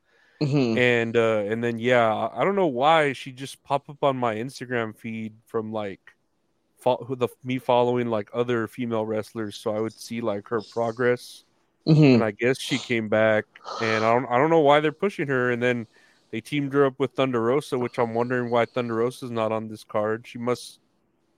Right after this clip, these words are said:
Speaker 2: uh, still not be one hundred percent if she was doing, like, a tag match. You know, maybe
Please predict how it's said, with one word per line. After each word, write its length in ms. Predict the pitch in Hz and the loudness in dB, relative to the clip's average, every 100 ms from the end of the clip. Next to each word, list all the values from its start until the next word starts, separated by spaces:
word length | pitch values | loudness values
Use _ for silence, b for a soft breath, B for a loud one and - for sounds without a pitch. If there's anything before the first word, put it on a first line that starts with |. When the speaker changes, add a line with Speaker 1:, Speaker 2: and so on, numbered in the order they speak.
| _ - | _ -2
Speaker 2:
uh, 280 | 110 104 101 | 0 0 -4
still 260 | - 135 | -4 -2
not 220 | 123 117 | 0 -2
be 100 | 117 | -4
one 200 | 117 120 | -2 0
hundred 180 | 117 113 | 0 -4
percent 400 | 107 - 120 123 | -8 -6 -4 -4
if 80 | 110 | -6
she 100 | - | -8
was 160 | 113 110 | -10 -6
doing, 220 | 117 110 | -6 -6
like, 160 | 107 | -8
a 60 | 104 | -12
tag 340 | - 110 110 | -6 -2 -2
match. 500 | 110 107 104 - - - | -4 -10 -10 -16 -20 -16
You 100 | 120 | -10
know, 180 | 107 104 | -10 -10
maybe 140 | 123 | -10